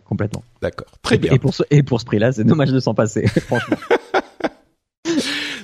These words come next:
Speaker 2: Donc voilà, bah écoutez, euh, j'espère que, euh, vous aurez trouvé un petit peu d'inspiration dans toutes ces recommandations. Euh, et ça nous amène à la fin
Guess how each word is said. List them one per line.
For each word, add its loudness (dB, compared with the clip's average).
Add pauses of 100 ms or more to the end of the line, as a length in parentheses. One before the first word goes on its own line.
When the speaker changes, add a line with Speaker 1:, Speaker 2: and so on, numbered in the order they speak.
Speaker 2:
Donc 4
voilà, 0
bah -2
écoutez, -4
euh, -2
j'espère -4
que, -2
euh, -2
vous -4
aurez -2
trouvé -4
un -4
petit -8
peu -2
d'inspiration -4
dans -4
toutes -12
ces -4
recommandations. -6 (520)
Euh, 0
et -2
ça -4
nous -6
amène -2
à 0
la -2
fin -4